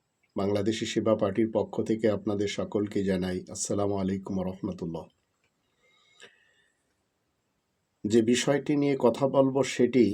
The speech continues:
অনেক সেনসিটিভ। ইতিহাসের পাতা থেকে আমাদের এই দেশ মুছে যেতে পারে, কারণ আমাদের যে সমস্ত উপদেষ্টারা,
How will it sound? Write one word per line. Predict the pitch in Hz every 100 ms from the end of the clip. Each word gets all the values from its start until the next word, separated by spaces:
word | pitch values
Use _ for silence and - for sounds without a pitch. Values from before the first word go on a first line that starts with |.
| 110 - _
অনেক | 113 117 120
সেনসিটিভ। | - 123 120 110 107 98 - _ _ _ _ _ _ _ _ _ _ _ _ _ _ _ _ _ _ _ -
ইতিহাসের | 107 110 131 123 - 131
পাতা | - 120 131
থেকে | 123 135 131 120
আমাদের | 113 117 120
এই | 117 110 110
দেশ | 101 - - - - 104
মুছে | 113 117 - 143
যেতে | 123 107 98
পারে, | 92 90 -
কারণ | 117 110 107 98 95 - _ _ - - - _ _ _ -
আমাদের | 104 107 113 120 104
যে | 110
সমস্ত | 110 - 120 120 - 110 104
উপদেষ্টারা, | - 113 117 - - 131 98